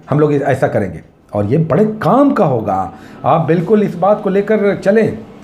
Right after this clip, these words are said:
कि ये बहुत बड़ा section आपका cover करेगा, और बाकी जो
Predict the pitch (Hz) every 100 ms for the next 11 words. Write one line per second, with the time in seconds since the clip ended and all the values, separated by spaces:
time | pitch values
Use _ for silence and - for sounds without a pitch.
0 | - - 165 190 214 160 156 254 262 127
1 | 240 233 180 - 175 156 156 131 127 127
2 | 107 95 110 123 139 - 269 269 269 254